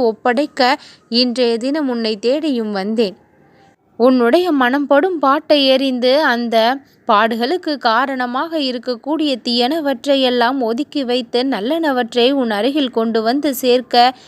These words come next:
நான் ஆவலோடு இருக்கின்றேன். எப்பொழுதும் நீ சிரித்தும் சிந்தித்தும் வாழ வேண்டும். சிரிக்காத நாட்களும் சிந்திக்காத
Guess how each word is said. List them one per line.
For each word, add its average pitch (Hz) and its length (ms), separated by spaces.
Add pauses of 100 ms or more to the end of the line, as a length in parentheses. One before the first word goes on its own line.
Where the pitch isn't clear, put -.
(180)
நான் 240 360
ஆவலோடு 226 560
இருக்கின்றேன். 254 720 (840)
எப்பொழுதும் 294 720
நீ 294 120
சிரித்தும் 285 580
சிந்தித்தும் 294 720
வாழ 277 440
வேண்டும். 247 440
சிரிக்காத 240 540
நாட்களும் 262 640
சிந்திக்காத 302 680